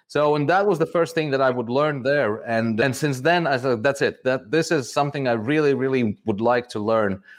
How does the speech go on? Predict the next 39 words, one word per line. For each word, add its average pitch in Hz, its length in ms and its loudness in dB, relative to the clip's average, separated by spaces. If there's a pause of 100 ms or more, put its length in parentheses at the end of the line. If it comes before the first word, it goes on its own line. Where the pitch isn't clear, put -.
(320)
And 101 280 0
then 135 260 0
I 131 120 2
got 151 220 0
into 147 200 -2
one 143 200 0
competition 139 600 -2
in 120 140 0
London, 120 400 0
and 113 260 -2
they 135 200 2
flew 139 340 0
me 127 160 0
out 123 200 0
to 120 60 -4
Mexico 117 440 0
again 101 460 -2 (280)
to 120 120 -6
learn 120 280 2
it 101 100 -14
properly, 104 540 -2 (240)
as 101 440 -2
what 131 200 0
is 127 160 0
it 120 160 -4
like 110 320 0 (360)
from 151 200 0
the 143 80 0
soil 135 540 0
up 131 180 -4
to 139 100 -2
the 117 120 0
clay 135 300 0
bottles 123 380 -2
and, 107 300 2
and 104 260 0
stuff - 240 -4
like 95 120 2
that. 107 300 0